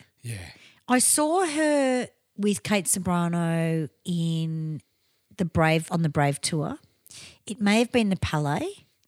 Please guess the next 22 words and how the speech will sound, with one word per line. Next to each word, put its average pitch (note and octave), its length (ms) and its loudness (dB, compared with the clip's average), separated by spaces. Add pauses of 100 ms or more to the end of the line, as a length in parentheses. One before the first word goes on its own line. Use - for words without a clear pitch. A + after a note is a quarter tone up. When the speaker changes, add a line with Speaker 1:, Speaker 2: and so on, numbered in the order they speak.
(140)
Speaker 1:
Oh, C#3+ 180 -8
wow. F2+ 220 -12
Speaker 2:
I - 40 -4 (360)
Speaker 1:
That D#3 100 2
would - 100 2
have F#3 80 4
Speaker 2:
cannot - 40 0
Speaker 1:
been E3 100 0
Speaker 2:
remember. F3 180 2
Speaker 1:
incredible. E3 520 2
Speaker 2:
Cannot F3 320 0
remember. D3 500 -2 (500)
Best - 280 4
gig G#3+ 220 2
ever. D3+ 300 -2 (640)
'Cause - 160 -6
Kate, D#4 420 0
Speaker 1:
Fuck. F3+ 500 -14
Speaker 2:
Kate - 340 -6
moves D3+ 640 -2
and C#3+ 240 -8 (160)
Speaker 1:
Yeah. C3 260 2